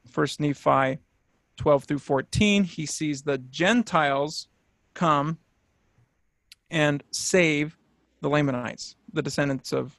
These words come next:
of Lehi. Well, the Gentiles are the Ephraimites. Ephraim brings the Book of Mormon out and save, because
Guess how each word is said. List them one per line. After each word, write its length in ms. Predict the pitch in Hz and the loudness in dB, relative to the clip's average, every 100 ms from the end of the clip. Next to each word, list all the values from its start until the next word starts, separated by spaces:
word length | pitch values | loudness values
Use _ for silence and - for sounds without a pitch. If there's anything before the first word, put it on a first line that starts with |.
| - | -14
of 120 | 135 | -10
Lehi. 380 | 143 147 - - _ _ _ _ _ | -8 -6 -8 -12 _ _ _ _ _
Well, 140 | 160 147 | 4 4
the 100 | 139 | 4
Gentiles 760 | 139 226 247 156 139 147 - - 156 | 6 8 8 6 6 4 0 -8 -4
are 80 | |
the 120 | 156 214 | 0 0
Ephraimites. 640 | - 151 131 127 - - _ _ _ _ _ _ _ _ | 0 0 0 -4 -10 -14 _ _ _ _ _ _ _ _
Ephraim 540 | 220 226 - 165 139 135 _ - | 4 4 4 4 4 -2 _ -2
brings 560 | 147 160 143 135 - - _ _ _ - | 2 4 2 -2 -8 -16 _ _ _ -8
the 100 | 151 | -2
Book 200 | 147 147 | -2 -2
of 80 | 139 | 0
Mormon 360 | 143 135 127 | 0 0 -2
out 320 | 156 127 - - _ _ _ _ - | -4 -4 -6 -14 _ _ _ _ -6
and 160 | 143 | -6
save, 340 | - 151 135 - - | -2 0 2 0 -6
because 340 | 156 170 156 | 0 0 0